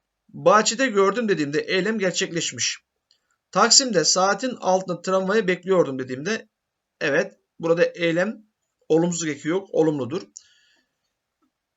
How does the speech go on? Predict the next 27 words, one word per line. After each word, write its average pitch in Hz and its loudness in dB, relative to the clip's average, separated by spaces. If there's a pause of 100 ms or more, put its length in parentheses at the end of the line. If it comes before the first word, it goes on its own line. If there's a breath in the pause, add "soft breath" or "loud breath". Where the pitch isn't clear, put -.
(180)
Kimi 269 0
cümlelerde 185 2
kavramsal 214 2
açıdan 190 -4
hoşa 196 0
gitmeyen 202 -2
bir 185 -8
sözcük 185 -2
yüklem 190 -6
görevinde 175 0
kullanılabilir. 156 -2
Dikkat 175 0
edelim. 123 -4 (280)
Bu 226 -6
cümlelerin 196 2
ilettiği 185 -2
yargı 180 4
gerçekleşmişse 185 -4
cümlenin 165 -4
anlamı 165 -4
olumludur. 170 -2 (760)
Şimdi 226 -6
kazada 240 8
üç 226 -2
kişi - -4
öldü 208 -4
dediğimizde 160 -2